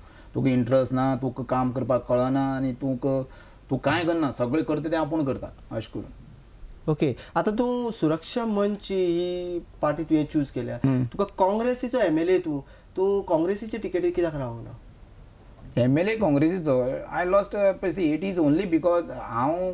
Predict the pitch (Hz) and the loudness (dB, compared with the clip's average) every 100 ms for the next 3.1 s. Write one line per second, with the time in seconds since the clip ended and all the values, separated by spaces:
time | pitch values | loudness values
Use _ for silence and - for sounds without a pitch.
0 | - 127 123 135 165 165 147 165 - 135 | -2 0 0 -2 2 4 4 2 0 -2
1 | 113 120 - 190 196 185 202 170 185 196 | -2 -4 -6 -2 -2 0 -2 0 2 4
2 | 190 185 - 196 175 180 151 139 - 110 | 4 2 2 0 0 0 4 2 2 -8